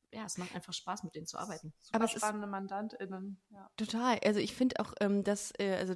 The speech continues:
Speaker 3: dadurch, dass es jetzt euch gibt, ähm, ist das, ist das noch mal so, eröffnet das halt auch noch mal so eine, so eine, so ein, so eine Welt. Also man geht ja immer nur davon aus, äh, dass viele queere Menschen einfach, ähm,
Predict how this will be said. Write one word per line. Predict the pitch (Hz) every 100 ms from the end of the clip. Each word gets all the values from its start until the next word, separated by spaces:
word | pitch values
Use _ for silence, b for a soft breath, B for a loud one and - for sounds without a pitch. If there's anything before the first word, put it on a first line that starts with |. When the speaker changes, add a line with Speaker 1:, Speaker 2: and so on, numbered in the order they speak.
| -
Speaker 3:
dadurch, | 175 185 202
dass | 220 202
es | 190 190
jetzt | 180 -
euch | 175 220 -
gibt, | 254 - -
ähm, | 202 196
ist | 208 -
das, | 208 - -
ist | - 208
das | -
noch | 196
mal | 208 180
so, | 185 180 175 B B B B -
eröffnet | 196 220 - 240
das | 208 -
halt | 196 -
auch |
noch | 226 226
mal | 208 190
so | 185
eine, | 185 180
so | 175
eine, | 180 175 - -
so | 185
ein, | 175 -
so | 180
eine | 170
Welt. | 170 220 196 - - -
Also | 185 185 -
man | 175 156 185 -
geht | - 214
ja | 208
immer | 202
nur | 190
davon | 196 190 196
aus, | 175 202 -
äh, | 196
dass | 190 185 - - 185
viele | 233 220
queere | - 202 208 196
Menschen | 185 202 - 196
einfach, | 190 196 - -
ähm, | 185